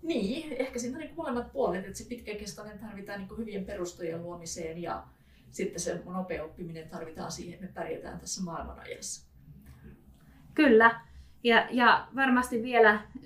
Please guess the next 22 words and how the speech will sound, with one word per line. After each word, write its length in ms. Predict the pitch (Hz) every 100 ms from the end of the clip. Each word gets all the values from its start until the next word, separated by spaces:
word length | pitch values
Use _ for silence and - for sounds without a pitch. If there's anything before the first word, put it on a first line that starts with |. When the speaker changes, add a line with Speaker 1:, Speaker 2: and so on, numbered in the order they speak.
| - - - - -
Speaker 2:
myytti 400 | 240 262 254 240
murtu 300 | 226 226 233
siitä 280 | 254 233 220
näkökulmasta, 760 | 202 202 196 202 202 196 - 190
että 300 | 190 214 196 - - - -
yhä 260 | 240 262
enemmän 380 | 220 240 220 208
sinne 200 | 208 208 -
työpaikoille 720 | 220 202 190 185 185 185 185
sitä 340 | - 185 180
oppimista. 760 | - 185 196 185 180 - 170 143 - - _ - -
Elikkä 540 | 180 180 180 - 180 180 -
ne 320 | - 190 180 -
työpaikkojen 760 | 208 196 190 180 - 190 185 185 -
ulkopuolella 680 | - 233 220 196 190 185 180
olevat 360 | 185 185 180 - - - - - - - -
oppimisen 560 | 202 196 208 202 202 196
muodot 300 | 196 202 -
voi 180 | 220
joskus 420 | 254 320 311 208 -
olla 300 | 185 185 185
liian, 340 | 190 180 170